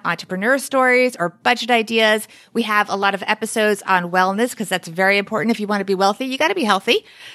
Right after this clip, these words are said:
So be in touch. On Instagram, I am at Bobbi Rebell one, on Twitter at Bobbi Rebell, and you can always email us at hello at financialgrownup dot com. All right. Now to my amazing <laughs> co-host who's been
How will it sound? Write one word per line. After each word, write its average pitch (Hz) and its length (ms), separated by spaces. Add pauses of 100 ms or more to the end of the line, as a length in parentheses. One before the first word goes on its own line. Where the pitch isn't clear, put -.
So 320 160
be 294 160
in 311 80
touch. 285 340
On 254 200
Instagram, 285 680
I 240 120
am 226 140
at 214 160
Bobbi 190 280
Rebell 185 280
one, 269 300 (360)
on 302 140
Twitter 285 320
at 214 160
Bobbi 180 300
Rebell, 247 360 (320)
and 180 220
you 180 100
can 202 300
always 202 420
email 269 300
us 254 240
at 277 100
hello 269 600
at 214 260
financialgrownup 214 760 (160)
dot 185 240
com. 175 300 (340)
All 180 80
right. 196 320 (340)
Now 185 280
to - 200
my 190 300
amazing 202 460
<laughs> - 100
co-host 202 540
who's 214 160
been 202 180